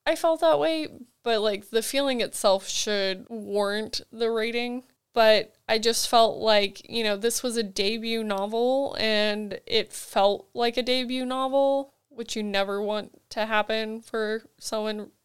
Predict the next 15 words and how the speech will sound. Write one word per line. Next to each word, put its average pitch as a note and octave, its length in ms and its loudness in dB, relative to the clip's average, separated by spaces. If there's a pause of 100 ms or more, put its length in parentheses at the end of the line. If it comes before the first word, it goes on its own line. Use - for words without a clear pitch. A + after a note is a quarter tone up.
(220)
putting A3 220 -2
out G#3 140 -2
their - 120 -8
first A#3 320 -8
book. A3 300 -4 (260)
But C4 500 6 (120)
it B3+ 220 0
felt D#4+ 400 6
like A#3+ 340 2
a A3+ 100 2
lot A3 380 2
of B3+ 80 -2
stuff - 540 0
recycled G#3 840 -2
from G3 880 0